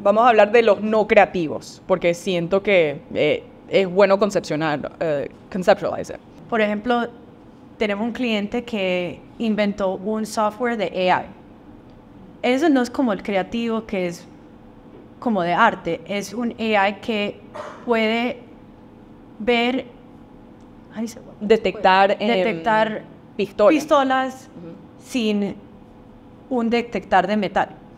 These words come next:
Speaker 2: en otras palabras, con una cámara. Con una cámara, cuando ya sea visible, le avisa directamente a la policía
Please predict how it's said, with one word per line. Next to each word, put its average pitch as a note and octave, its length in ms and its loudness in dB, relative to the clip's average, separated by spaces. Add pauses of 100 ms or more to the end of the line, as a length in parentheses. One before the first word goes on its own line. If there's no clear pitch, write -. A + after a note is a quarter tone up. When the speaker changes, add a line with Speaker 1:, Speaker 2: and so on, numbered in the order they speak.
(160)
Speaker 2:
en G3+ 120 -4
otras G#3 240 -4
palabras, E3+ 440 -4
con G#3+ 220 -4
una G#3 200 0
cámara. D#3+ 340 -4 (840)
Con A#3 160 -2
una C4 200 2
cámara, B3+ 500 0
cuando G#3 300 0
ya G3 200 -2
sea G#3+ 260 0
visible, A3+ 580 -2 (800)
le G#3+ 500 -2
avisa G#3 460 -2
directamente G#3 880 -2 (360)
a G#3 80 -4
la F#3+ 140 0
policía F3 400 -4